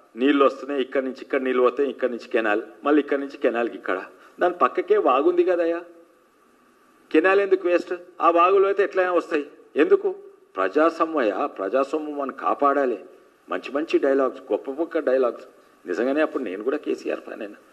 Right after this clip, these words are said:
నేను ఇంజనీర్గా తట్-, తట్టనివి, తనకు కామన్ సెన్స్, జనరల్ నాలెడ్జ్ తోటి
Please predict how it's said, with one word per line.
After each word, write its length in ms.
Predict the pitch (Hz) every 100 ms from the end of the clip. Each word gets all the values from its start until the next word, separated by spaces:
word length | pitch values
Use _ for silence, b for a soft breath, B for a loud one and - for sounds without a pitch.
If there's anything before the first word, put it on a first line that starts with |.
| b b
నేను 180 | 160 175
ఇంజనీర్గా 520 | 135 123 170 190 185
తట్-, 520 | 170 135 - - _ 123
తట్టనివి, 520 | 123 143 135 165 196 - B B -
తనకు 360 | 131 151 151 165
కామన్ 420 | - 113 156 165
సెన్స్, 320 | - 156 117
జనరల్ 300 | 107 113 120
నాలెడ్జ్ 320 | 113 107 104
తోటి 240 | 104 87